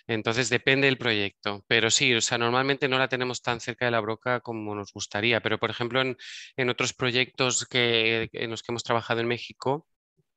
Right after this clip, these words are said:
eh, recientemente Carl y yo, ahí sí normalmente nosotros, eh, eh, usualmente tenemos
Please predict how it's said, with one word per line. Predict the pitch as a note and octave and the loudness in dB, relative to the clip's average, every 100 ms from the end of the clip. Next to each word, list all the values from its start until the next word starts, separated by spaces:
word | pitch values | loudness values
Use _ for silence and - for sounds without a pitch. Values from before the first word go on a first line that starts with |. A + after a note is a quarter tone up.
| _ - | _ -4
eh, | B2+ | 0
recientemente | A2 B2 A2 A#2 A#2 A#2+ | 2 2 2 -2 -2 0
Carl | A#2 A2+ | 0 0
y | A#2+ | 0
yo, | B2 C3+ C3+ - - - - | 2 0 -2 -8 -14 -16 -6
ahí | - A#2 A#2+ | 0 0 0
sí | - | 0
normalmente | C3 B2 B2 B2+ B2+ | 0 2 0 0 -2
nosotros, | B2 A2+ A#2+ C3 - | -4 -6 -4 -2 0
eh, | A#2 A#2 A2+ G#2+ A2 A2 - - | 0 2 2 0 -2 -6 -8 -4
eh, | A#2 G#2+ G#2 G#2 | 0 0 2 0
usualmente | G#2 - A#2 A#2+ B2+ | 0 0 0 0 0
tenemos | - A#2 A#2 A#2+ A#2 | 0 0 2 0 -2